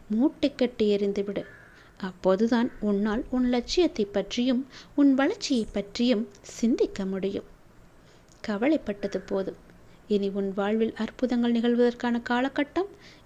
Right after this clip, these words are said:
இப்போது வந்துவிட்டது. உன் வாழ்க்கை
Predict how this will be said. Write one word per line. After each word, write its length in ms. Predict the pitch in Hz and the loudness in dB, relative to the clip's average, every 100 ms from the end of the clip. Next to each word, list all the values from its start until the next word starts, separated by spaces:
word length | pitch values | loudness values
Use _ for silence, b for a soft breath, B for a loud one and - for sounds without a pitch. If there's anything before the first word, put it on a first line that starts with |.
| 208 | -4
இப்போது 440 | 202 - 185 185 359 | -4 -2 0 0 4
வந்துவிட்டது. 640 | 339 320 285 269 240 - - - - - - b b b - | 6 6 6 0 -2 -6 -10 -14 -20 -20 -20 b b b -6
உன் 160 | 214 196 | -2 -2
வாழ்க்கை 420 | 196 208 226 214 | -2 -2 0 -2